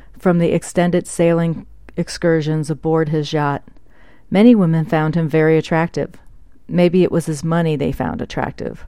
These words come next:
Nicole had to admit that Tony had a wonderful sense of humor and was generally a fun-loving guy.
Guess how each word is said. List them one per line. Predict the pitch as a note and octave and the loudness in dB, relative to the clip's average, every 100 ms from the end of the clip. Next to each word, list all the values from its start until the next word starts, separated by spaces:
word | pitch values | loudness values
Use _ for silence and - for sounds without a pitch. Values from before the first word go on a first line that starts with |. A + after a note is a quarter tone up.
| - - - - - - | -20 -20 -20 -20 -14 -2
Nicole | F3+ - G#3 A3 | -2 4 4 6
had | G#3+ G#3+ | 4 2
to | A#3 | 2
admit | G#3+ D#3 D3+ | 2 2 0
that | D#3 - | -2 -2
Tony | - F3+ F3 D#3+ | 0 2 2 0
had | D#3+ D3 D3 - - | 0 -2 -4 -6 -4
a | E3 | -2
wonderful | D3+ E3+ F3+ F#3 F#3 F#3 | 0 0 0 -2 -4 -4
sense | F3+ E3+ | -4 -2
of | F3 | -4
humor | D#3 D3+ C#3 C#3 - - - | -4 -2 -2 -4 -8 -20 -2
and | F3 | 2
was | F3 E3 | 4 2
generally | - F#3 F#3+ F#3 F#3 | 2 4 4 4 4
a | F#3 | 2
fun-loving | - E3 D#3+ D3+ D3+ D3+ | 2 0 0 -2 -2 -2
guy. | D#3 D3+ C3+ C#3+ | -2 -2 -4 -8